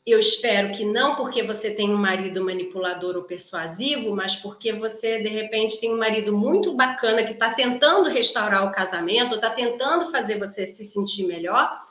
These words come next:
mas você está dando esse lugar pra ele,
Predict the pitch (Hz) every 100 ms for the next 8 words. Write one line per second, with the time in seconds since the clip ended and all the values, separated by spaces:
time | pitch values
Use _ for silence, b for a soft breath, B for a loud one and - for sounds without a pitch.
0 | B B B B B _ _ _ - 202
1 | 220 240 240 302 277 202 202 247 - -
2 | 311 359 466 - 254 214 214 208 202 208
3 | 196 185 175 170 - 262 247 220 247 -